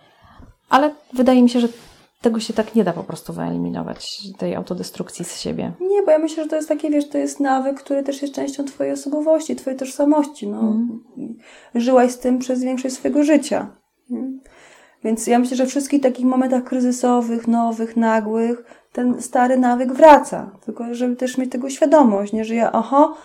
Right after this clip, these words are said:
Speaker 1: To się
Speaker 2: znowu
Speaker 1: dzieje.
Speaker 2: nagromad-, nie, nie wiem, na przykład, y, jestem w ekstremalnej sytuacji, na przykład, nie wiem, gdzieś wyjechałam i przeżywam przez cały wyjazd lęk,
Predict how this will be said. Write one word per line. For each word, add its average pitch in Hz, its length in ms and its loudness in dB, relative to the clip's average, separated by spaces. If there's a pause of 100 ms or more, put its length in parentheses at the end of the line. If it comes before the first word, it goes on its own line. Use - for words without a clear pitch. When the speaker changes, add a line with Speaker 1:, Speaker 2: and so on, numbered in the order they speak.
(120)
Speaker 1:
To 220 100 -6
się 214 120 0
Speaker 2:
znowu 262 500 8
Speaker 1:
dzieje. - 400 -20 (280)
Speaker 2:
nagromad-, 240 380 8
nie, 247 220 4
nie 254 140 4
wiem, 220 80 2
na 226 80 6
przykład, 240 640 2
y, - 500 -6 (280)
jestem 247 260 0
w 247 40 4
ekstremalnej 247 500 0
sytuacji, 240 460 0
na 247 40 0
przykład, 233 140 -2
nie 240 60 4
wiem, 226 80 2
gdzieś 220 180 -2
wyjechałam 247 540 2
i 247 40 2
przeżywam 247 400 -2
przez 233 140 -6
cały 247 200 0
wyjazd 233 300 -4
lęk, 202 480 0